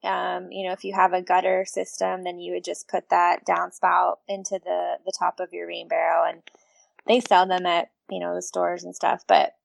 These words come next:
um, we've also connected those to, like, a weather station. So if you've had a rain event, it won't turn on, and it kind of gives, like, a feedback loop to that system. Obviously, it costs a little <laughs> bit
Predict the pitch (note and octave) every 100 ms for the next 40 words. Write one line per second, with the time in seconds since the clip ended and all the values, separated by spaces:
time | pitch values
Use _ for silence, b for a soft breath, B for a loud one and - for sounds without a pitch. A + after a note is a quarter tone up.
0 | _ G3 F#3+ F#3+ F3+ E3+ F3+ - _ _
1 | - - G#3 A3 A3 A3+ B3+ B3+ A#3+ A#3+
2 | F#3+ G3+ A#3 A3+ A3 A3 A3+ A3+ - -
3 | G3+ G3+ G3+ - - G3+ F#3+ F3+ E3+ E3+
4 | F3 G#3 A#3 - _ _ - A3+ A#3+ C#4+
5 | C#4+ D4 C#4 G3 F#3 F#3+ F3 - F3+ F3+
6 | F#3 E3+ F3 F#3 F#3+ G3 F#3+ - F3 F#3
7 | F3 - F3+ E3+ D#3 E3 A3 B3 F#3 E3
8 | - - F3+ E3+ - E3+ E3 F3 E3 -
9 | E3 D#3 F3+ - F3 F3+ F3+ - F3 D3+
10 | - F3 - F#3 F3 _ B B B B
11 | - C4+ C4 B3 A3+ G#3 A3 G3 G#3 G#3
12 | A#3 A3+ B3+